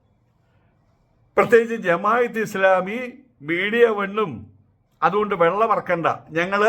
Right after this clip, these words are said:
ഒറ്റക്കെട്ടാണ്, ഞങ്ങളുടെ പ്രശ്നം തീർന്നു എന്ന്. ഇപ്പം അവരുടെ പ്രശ്നം ഏതാണ്?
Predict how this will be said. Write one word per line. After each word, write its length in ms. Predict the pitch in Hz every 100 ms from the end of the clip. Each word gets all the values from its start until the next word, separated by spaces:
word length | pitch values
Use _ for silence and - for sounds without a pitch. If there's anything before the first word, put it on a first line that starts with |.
| 254 -
ഒറ്റക്കെട്ടാണ്, 880 | 156 - 196 190 185 - 165 139 135
ഞങ്ങളുടെ 220 | 147 156
പ്രശ്നം 320 | 151 135 151
തീർന്നു 340 | 143 131 120 117
എന്ന്. 220 | 107 95 95 - - _ _ _ _ _ _ _ _ _ _ _ _ _ _ _ _ _ _ _ _ _ -
ഇപ്പം 140 | -
അവരുടെ 240 | 196 226 262
പ്രശ്നം 420 | 262 208 - 262
ഏതാണ്? 420 | 254 240 175 131